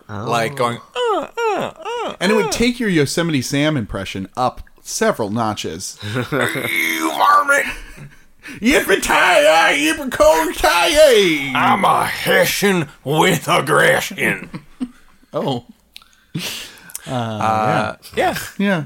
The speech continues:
Speaker 2: Also,
Speaker 3: Hmm.
Speaker 2: yeah, like, I, I cra-, I crave, uh, violent outlets for my, the, the roiling cauldron of hatred I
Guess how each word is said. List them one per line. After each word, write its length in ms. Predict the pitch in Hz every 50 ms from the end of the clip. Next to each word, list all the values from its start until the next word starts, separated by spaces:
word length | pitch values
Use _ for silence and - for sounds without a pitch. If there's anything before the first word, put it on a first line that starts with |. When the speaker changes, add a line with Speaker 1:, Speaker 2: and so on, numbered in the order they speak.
| - -
Speaker 2:
Also, 220 | - 151 - 143 135
Speaker 3:
Hmm. 140 | 196 185
Speaker 2:
yeah, 120 | 175 127 123
like, 180 | 123 120 -
I, 140 | 131 123 120 - -
I 80 | 120
cra-, 300 | 120 - - - 127 113
I 80 | 90 127
crave, 460 | - - 135 127 127 113 110 - - 120
uh, 180 | 123 117 113
violent 400 | 104 113 117 117 120 117 120 -
outlets 380 | - 135 135 92 113 104 - -
for 180 | - 113 104
my, 280 | 101 101 101 104 104 -
the, 180 | - 110 110 101
the 200 | 98 - 117 104
roiling 360 | 107 110 107 110 107 107 104
cauldron 340 | - 107 107 104 - 107 107
of 60 | -
hatred 340 | 135 151 147 - - - -
I 100 | - -